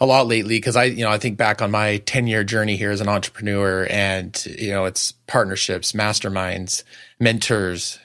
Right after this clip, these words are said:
you know, friends, people who are in there doing it or who have done it that, uh, that have been a critical part.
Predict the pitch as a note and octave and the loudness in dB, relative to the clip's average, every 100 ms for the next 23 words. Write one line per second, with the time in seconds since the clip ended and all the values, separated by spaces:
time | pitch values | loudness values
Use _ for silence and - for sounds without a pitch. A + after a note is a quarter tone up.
0 | - F#2 F2 - B2 A2+ G#2 F#2+ - _ | -12 -10 -6 2 2 4 0 -4 -8 _
1 | - - - _ - D3 C3+ B2 A#2+ A2+ | -20 -20 -20 _ 0 2 4 4 6 6
2 | A2+ A#2 A2 G2+ G2+ A#2+ A2+ G2+ G#2 G2+ | 4 4 4 4 2 2 4 2 0 0
3 | G#2+ A#2+ A2+ G#2 G2+ F#2+ D#2 - F#2+ F#2 | 2 2 2 2 0 -2 -6 -6 -6 -6
4 | - F#2 F#2 F2+ F2+ F#2+ F#2 - G#2+ G2+ | -8 -6 -4 -4 -6 -8 -8 -8 -6 -6
5 | G2 F#2+ - G2 G2 F#2 F2+ F#2 _ - | -6 -8 -8 -6 -4 -4 -4 -10 _ -6
6 | A2+ G2+ F2+ | -2 -2 -4